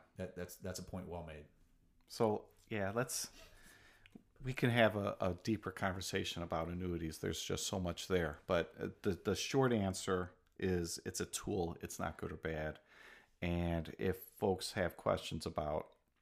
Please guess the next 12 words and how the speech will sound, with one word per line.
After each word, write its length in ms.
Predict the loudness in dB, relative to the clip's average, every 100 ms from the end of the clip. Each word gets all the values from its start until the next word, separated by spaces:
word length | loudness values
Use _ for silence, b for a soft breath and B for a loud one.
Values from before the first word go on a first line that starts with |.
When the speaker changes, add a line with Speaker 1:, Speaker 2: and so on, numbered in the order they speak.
| _ -2
Speaker 2:
annuities 840 | 2 4 4 2 2 -2 -4 -8 -10 _ _ _ _ _
and 160 | 0 4
what 160 | 4
they 80 | 6 4
Speaker 1:
Contact 100 | 4
Speaker 2:
can 100 | 4
do, 140 | 4
Speaker 1:
somebody 340 | 6 4 2 -4
who's 220 | -6 -6
Speaker 2:
talk 360 | 0 6 8 8
to 120 |
Speaker 1:
licensed. 60 | 4